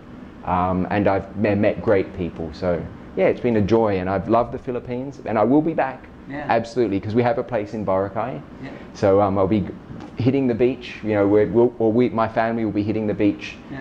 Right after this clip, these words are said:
Speaker 1: once a year, I guess.
Speaker 2: Okay.
Speaker 1: Um, hopefully.
Speaker 2: Yeah.
Speaker 1: And, um, like I said, hopefully, um, people will, will invite me back to help them with their health journey.
Speaker 2: Yeah. So I wanna, there's so much that I can ask, but can I ask you to pick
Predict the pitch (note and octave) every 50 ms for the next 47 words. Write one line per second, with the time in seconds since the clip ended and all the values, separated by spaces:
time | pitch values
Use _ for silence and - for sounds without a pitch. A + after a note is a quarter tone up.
0 | C3 - - A2 G#2+ F#2+ - - G#2+ G#2 G#2 G#2 G#2 G2+ G2 F#2+ G#2 G#2+ - -
1 | - - - - - - - - - D3+ D#3+ - F#2+ F#2+ F#2+ F#2+ A2 G#2+ - -
2 | B2 A#2+ C3 E3 D#3+ C#3 C3+ D3 D3 C3+ B2+ - - F2+ F#2+ G2 G2+ G2 G2+ G2+
3 | G2 F#2+ G2 G2+ - - - - G#2 G2+ - A#2 A2+ - A#2 G2+ G2 A#2+ A2 -
4 | - A#2 A2 A2 G#2+ G2+ F#2+ F#2+ G2 G2 F#2+ F#2 - - A#2+ A2+ - G#2+ G2+ G2
5 | G2 G2 G#2 - - - - A2 A2 A2 A2 G2 A2+ A2+ A#2 - - A2 G#2+ F#2+
6 | G#2 G2+ G#2 - - - G2+ F#2 G2+ G2 G2 - - F#2+ F#2+ G2+ F#2+ F#2+ F2 -
7 | G2 F2+ E2+ F2 F2+ G2+ F#2+ F#2+ F#2 - - F2+ F2 E2+ D2+ - - - - -
8 | - - - - - - - - - - - - - - F3+ F3+ F#3 F#3+ F#3+ G3+
9 | G#3+ G#3 - - F#3+ - - - - - - - - - - D3+ D3+ - - -
10 | F3+ F3+ F3 E3+ D#3+ D#3+ - - - - - - - - - - - - - B2
11 | B2+ B2+ B2 C3+ B2+ B2+ B2 B2 B2 - - - - C#3 C#3+ C#3 - - - -
12 | - - - - - - F3 F3+ F#3+ G3+ G#3 G#3 - G#3+ E3+ D#3 C#3+ E3+ C#3+